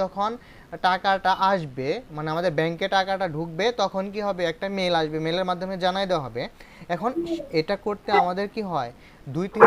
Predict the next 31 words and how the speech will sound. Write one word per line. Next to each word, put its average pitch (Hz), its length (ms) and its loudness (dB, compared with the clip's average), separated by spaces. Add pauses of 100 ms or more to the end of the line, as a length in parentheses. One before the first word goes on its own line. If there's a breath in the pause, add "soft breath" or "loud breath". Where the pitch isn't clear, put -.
দিন 427 100 8 (100)
সময় 285 260 0
লাগে, - 200 6
মানে - 100 6 (120)
তিন 226 160 2 (140)
কার্য 202 220 4 (120)
দিবসের 175 400 -2
মধ্যে 202 240 -4
এই 190 60 -4 (100)
টাকাটা 170 320 -2 (100)
পাওয়া 165 240 6
যায়। 85 140 -12 (340 loud breath)
যাই 175 140 2
হোক, 226 160 2 (260)
এইখানে 196 380 -2
হলো 208 140 2 (140)
আমাদের, 190 260 0 (160)
এইখানে 226 320 -4 (220)
এই 196 140 -2
পর্যন্ত 202 340 -2 (180)
আজকে 196 240 -10 (140)
কাজ 170 180 4 (160)
শেষ। 208 180 2 (640 loud breath)
আর 165 140 6
হচ্ছে 180 260 -4
এখন 196 200 -6
শুধু 214 140 -6 (100)
ব্যাংকে 180 280 -2 (120)
টাকা 208 260 -4
যাবে, 233 220 -2
আর 208 80 0